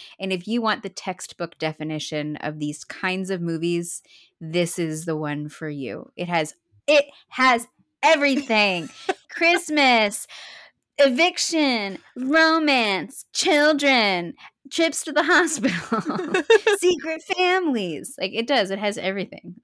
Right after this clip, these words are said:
Speaker 1: um, except for Santa, which is also fine. Um, so I would, I would recommend it. It was sweet. It was intricate. Uh, it was fun. And Bethany Joy Lenz's hair is gorgeous. She's just a gorgeous woman. How about you,
Speaker 2: Yeah.
Speaker 1: Hannah?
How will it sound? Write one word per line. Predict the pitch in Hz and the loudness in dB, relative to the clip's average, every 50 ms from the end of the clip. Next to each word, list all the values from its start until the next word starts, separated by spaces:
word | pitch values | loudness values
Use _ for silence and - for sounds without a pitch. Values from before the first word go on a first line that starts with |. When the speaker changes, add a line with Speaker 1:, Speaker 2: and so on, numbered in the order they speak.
| - | -4
Speaker 1:
um, | 175 175 156 147 143 156 147 131 - | -2 -2 -2 -2 -4 -6 -10 -14 -14
except | - 170 - - 143 147 - | -16 -12 -8 -6 -6 -6 -6
for | 196 | -8
Santa, | 190 - 208 220 233 240 - 123 139 | -8 -8 -6 -8 -6 -6 -6 -8 -8
which | 143 156 - | -8 -10 -12
is | 160 - - | -14 -14 -12
also | - 139 131 147 - 135 147 | -14 -14 -12 -10 -10 -10 -10
fine. | - - 117 117 - - - - _ _ _ - - - - - - _ _ - | -10 -10 -14 -14 -12 -14 -16 -16 _ _ _ -20 -20 -20 -20 -20 -20 _ _ -10
Um, | - 190 175 165 - | -8 -6 -6 -6 -6
so | - - 254 - | -8 -8 -6 -4
I | 269 294 320 | -2 -2 -2
would, | 320 320 294 269 - - | -2 -6 -8 -8 -4 -2
I | 269 277 285 | 0 0 0
would | 254 247 269 277 269 | -2 -2 -2 -2 -2
recommend | 240 254 233 240 220 190 180 180 185 180 | -2 -2 -4 -4 -6 -6 -6 -6 -6 -6
it. | 185 180 160 _ | -8 -10 -10 _
It | - 190 | -12 -10
was | 185 170 170 - | -10 -10 -10 -10
sweet. | - - 233 240 233 - _ - - - | -10 -6 -6 -6 -6 -8 _ -18 -14 -10
It | - 185 | -10 -8
was | 180 170 170 - | -8 -8 -8 -6
intricate. | - 226 233 233 - - 240 240 - - - - - - - _ _ _ _ _ _ _ - | -6 -6 -6 -6 -8 -10 -12 -10 -10 -10 -10 -10 -12 -18 -18 _ _ _ _ _ _ _ -6
Uh, | 196 185 180 - | -6 -4 -4 -6
it | - 185 196 | -8 -10 -10
was | 208 - - | -10 -10 -10
fun. | - - 262 262 254 262 277 - _ _ _ _ _ _ _ _ _ _ _ _ _ _ _ _ _ _ _ - | -8 -6 -6 -6 -6 -10 -12 -16 _ _ _ _ _ _ _ _ _ _ _ _ _ _ _ _ _ _ _ -8
And | - 220 220 220 220 | -6 -4 -4 -2 -2
Bethany | 214 226 226 233 226 214 | -2 -2 -2 -2 -4 -2
Joy | 214 208 208 | -2 -2 -2
Lenz's | 208 202 196 190 190 185 180 | -2 -4 -4 -4 -6 -6 -4
hair | 175 160 160 160 | -4 -4 -4 -4
is | 156 151 | -6 -8
gorgeous. | - - - - - - - - | -10 -12 -14 -14 -12 -14 -14 -12
She's | - - 175 170 170 | -8 -8 -8 -8 -8
just | - - - | -10 -12 -12
a | 156 | -12
gorgeous | 139 - - - - - - - | -14 -12 -14 -14 -14 -14 -16 -14
woman. | - - - - - 202 _ _ _ _ _ _ - - | -16 -16 -16 -16 -18 -20 _ _ _ _ _ _ -18 -8
How | - - 339 | -4 -2 0
about | 370 381 | 2 2
you, | 381 381 | 2 2
Speaker 2:
Yeah. | 381 349 349 330 320 | 2 2 2 2 2
Speaker 1:
Hannah? | 311 320 330 330 330 339 330 | 2 2 2 2 2 0 -2